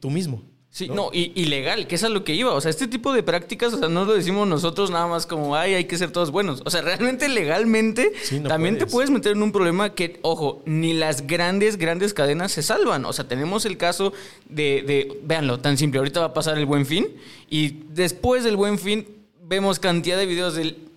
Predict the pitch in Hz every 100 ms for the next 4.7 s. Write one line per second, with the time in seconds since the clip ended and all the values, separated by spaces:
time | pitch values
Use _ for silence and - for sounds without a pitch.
0 | - 160 156 151 160 156 160 147 156 156
1 | 151 147 185 196 214 160 151 170 175 185
2 | 113 170 180 185 - 190 202 233 - -
3 | - - 151 160 170 190 190 147 135 143
4 | 170 160 156 156 156 175